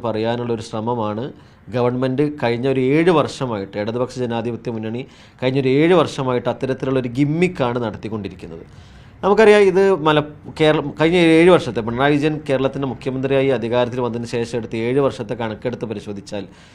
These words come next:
സ്കൂൾ കേരളയിൽ അഥവാ ഓപ്പൺ സ്കൂൾ സംവിധാനത്തിൽ അപേക്ഷിക്കുന്ന ആളുടെ എണ്ണം ഏഴ് വർഷത്തെ ഗവൺമെന്റിൻ്റെ കണക്കനുസരിച്ച്, അതിൽ ഓപ്പൺ സ്കൂളിൽ അപേക്ഷിക്കുന്ന കുട്ടികൾ, ഏതാണ്ട് നാൽപതിനായിരത്തോളം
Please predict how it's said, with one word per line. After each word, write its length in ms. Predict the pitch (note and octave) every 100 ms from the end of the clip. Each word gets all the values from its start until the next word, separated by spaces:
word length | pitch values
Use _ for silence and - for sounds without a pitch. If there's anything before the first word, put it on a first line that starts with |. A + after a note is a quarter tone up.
| -
സ്കൂൾ 380 | - - F3 F#3 G#3 E3
കേരളയിൽ 360 | C3+ A2+ G2+ F2
അഥവാ 160 | C3 C#3 C#3
ഓപ്പൺ 320 | D3 - G#3
സ്കൂൾ 260 | G3 - F#3+
സംവിധാനത്തിൽ 760 | F3 C3 A#2+ B2 B2 A#2 B2+
അപേക്ഷിക്കുന്ന 560 | A2 A#2 A2 G#2+ B2+ B2
ആളുടെ 320 | A2+ A2 A2
എണ്ണം 280 | G2+ G2 F#2 - - - - -
ഏഴ് 380 | D#3+ F#3 G#3+
വർഷത്തെ 400 | A3 E3+ D#3+ D#3+ D#3+ C3+
ഗവൺമെന്റിൻ്റെ 640 | C3+ D3 D#3+ E3 E3+ E3+ D#3
കണക്കനുസരിച്ച്, 800 | B2 A#2 B2+ A2+ A#2+ G#2+ - C3
അതിൽ 280 | A2+ B2+ C#3+ D3+ - - - -
ഓപ്പൺ 380 | A#2+ - G3+ A3
സ്കൂളിൽ 380 | G3+ E3 D#3+ D3+
അപേക്ഷിക്കുന്ന 540 | B2 B2+ A2+ B2 C3+
കുട്ടികൾ, 260 | B2+ A2+ A2+
ഏതാണ്ട് 280 | A#2+ C3+ D3
നാൽപതിനായിരത്തോളം 920 | C3+ C3+ D#3+ D#3 D#3+ D#3+ D#3+ E3 E3